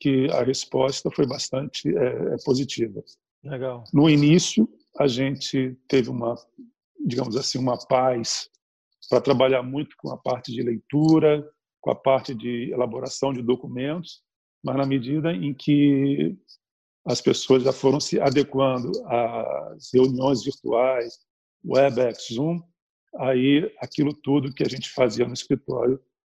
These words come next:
Speaker 1: passou a retornar e praticamente, nosso trabalho voltou num um novo normal que, em termos de
Speaker 2: Uhum.
Speaker 1: carga de trabalho, era muito parecido com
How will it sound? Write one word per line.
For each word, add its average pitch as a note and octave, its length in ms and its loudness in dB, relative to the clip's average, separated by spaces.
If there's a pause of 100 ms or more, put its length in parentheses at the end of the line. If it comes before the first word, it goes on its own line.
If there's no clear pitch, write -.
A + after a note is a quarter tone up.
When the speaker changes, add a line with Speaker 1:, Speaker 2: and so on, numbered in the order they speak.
(240)
Speaker 1:
passou B2+ 460 2
a B2 100 -2
retornar B2+ 840 0 (420)
e C3 360 2 (600)
praticamente, C3 840 0 (260)
nosso A2+ 360 -2
trabalho A#2+ 460 2 (1200)
voltou C#3+ 340 4
num C#3 220 0 (340)
um D3 120 4
novo E3 340 6
normal D3 640 2 (460)
que, D3 100 -8 (200)
em C3+ 80 -8
termos C3 320 -4
de B2+ 80 -2
Speaker 2:
Uhum. B2 40 -8
Speaker 1:
carga C3+ 280 0
de B2 80 0
trabalho, C3+ 280 0
era C#3+ 100 -4
muito C3+ 240 -6
parecido C3 600 -2
com - 160 -8